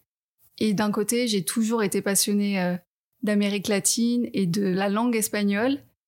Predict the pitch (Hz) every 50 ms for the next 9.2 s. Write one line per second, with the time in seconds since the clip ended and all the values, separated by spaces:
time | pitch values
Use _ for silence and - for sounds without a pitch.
0 | _ - - - 220 208 214 214 214 214 185 - - 254 233 240 233 233 233 233
1 | - 214 - 208 196 185 202 214 220 220 220 220 208 233 220 208 - 196 - 196
2 | 185 - - 196 190 180 185 233 285 - _ _ _ _ _ _ _ _ _ _
3 | _ _ _ - - - 202 190 175 185 190 185 175 196 202 190 - - 202 202
4 | 214 214 233 226 - - - - - - - - - - - - - _ - -
5 | 214 208 226 247 240 214 202 175 202 208 233 220 185 170 160 - - - - 196
6 | - 220 202 208 - - - - - _ _ _ _ _ _ _ _ _ _ _
7 | _ _ _ _ _ _ _ 285 190 196 240 240 240 - 214 190 180 - 196 196
8 | 190 208 214 - - 202 190 190 185 - - 208 196 240 208 - - - 214 202
9 | 190 247 - -